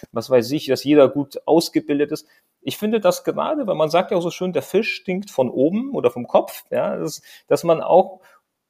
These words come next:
aber ohne dass, ohne dass jetzt irgendwie so, ich sag mal so, dass es, dass es eine Routine ist,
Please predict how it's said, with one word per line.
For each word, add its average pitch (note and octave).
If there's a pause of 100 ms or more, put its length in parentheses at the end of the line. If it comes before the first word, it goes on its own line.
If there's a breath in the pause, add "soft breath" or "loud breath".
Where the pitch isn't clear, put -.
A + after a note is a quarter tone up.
aber E3+
ohne A3+
dass, -
ohne G3+
dass F3
jetzt -
irgendwie F#3
so, D#3+
ich -
sag E3
mal D#3
so, D#3
dass D3+
es, - (460)
dass -
es F#3
eine A3+
Routine G#3+
ist, -